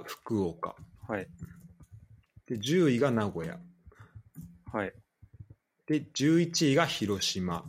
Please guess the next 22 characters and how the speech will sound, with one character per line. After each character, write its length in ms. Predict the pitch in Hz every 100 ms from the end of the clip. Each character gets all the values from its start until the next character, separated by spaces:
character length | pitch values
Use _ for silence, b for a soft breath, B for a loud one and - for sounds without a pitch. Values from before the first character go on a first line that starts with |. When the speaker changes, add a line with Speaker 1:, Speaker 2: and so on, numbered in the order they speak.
| -
Speaker 2:
は 100 | 104
い。 60 | 104 - - - - - - - - - _ _ _ _ _ - - - - -
Speaker 1:
で、 680 | 165 175 131 127 127 123 123
え 20 |
ー、 60 | 107
十 300 | 131 151 156
二 280 | 151 120
位 20 | 110
が 280 | 131 123 -
湘 420 | - 127 131 127
南 240 | 123 113
に 80 | 113
な 80 | 107
っ 40 |
て 180 | - -
ま 140 | - -
す 100 | -
ね。 140 | - - - - - 110
Speaker 2:
な 200 | 101 98
る 100 | 95
ほ 140 | 95
ど。 180 | 87